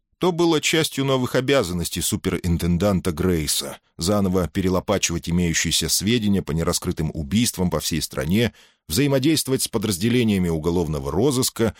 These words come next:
на территориях которых совершались данные преступления, выискивая любые возможные изменения за прошедшие годы, способные послужить основанием для возобновления расследования.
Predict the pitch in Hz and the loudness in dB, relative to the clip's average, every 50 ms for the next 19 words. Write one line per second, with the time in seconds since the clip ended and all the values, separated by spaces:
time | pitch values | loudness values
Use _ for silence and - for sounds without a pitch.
0 | - _ - 101 104 - - 95 92 - - 95 104 101 95 82 - - 85 - | -12 _ -2 -2 -2 0 0 0 0 0 2 2 2 2 2 0 -2 -4 -6 -2
1 | 87 82 80 - - 85 80 82 78 - - 85 85 82 78 71 80 82 80 78 | -2 -2 -2 -2 -4 -4 -4 -4 -4 -2 -2 0 0 0 -2 -2 -2 -2 0 0
2 | 78 80 76 - 82 82 - - 82 - 76 80 82 80 80 80 80 76 - _ | -2 -2 -4 -4 -4 -4 -4 -4 -4 -4 -2 0 0 0 2 0 0 -2 -4 _
3 | _ _ _ _ - 90 123 156 175 160 - - 147 139 135 127 117 113 110 98 | _ _ _ _ -4 0 0 2 2 0 -2 0 0 2 2 2 2 2 0 2
4 | 110 113 101 90 92 85 80 92 92 87 80 85 82 80 - - 76 73 80 80 | 2 2 2 2 2 0 2 2 0 0 0 -2 -4 -4 -4 -4 -4 -4 -2 0
5 | 82 95 123 139 139 139 135 131 120 123 - - 117 110 - - 107 - - - | 2 2 2 2 2 2 2 0 0 0 0 0 -2 -2 0 -2 -2 -2 -2 -2
6 | 101 101 90 87 95 104 104 98 87 90 85 80 76 - - - 87 - - 113 | -2 -2 0 0 2 2 2 2 2 0 0 0 -2 -4 -4 -2 -2 0 0 0
7 | 87 104 104 92 - 85 - - 90 87 80 107 95 - 85 - - 73 62 60 | 2 2 0 0 0 -2 -2 -2 -2 0 0 0 0 0 -2 -2 -2 -4 -4 -2
8 | 78 92 101 101 98 90 87 82 78 76 78 76 78 73 78 76 69 80 80 78 | 0 0 2 2 2 2 2 0 0 -2 -2 -2 -2 -2 -2 -4 -4 -2 -2 -2
9 | 78 80 78 78 78 78 78 87 - - - 80 73 67 65 71 71 71 71 71 | -2 -2 0 0 0 0 0 0 0 0 -2 -2 -4 -4 -6 -6 -6 -8 -6 -6
10 | 69 67 - | -6 -8 -8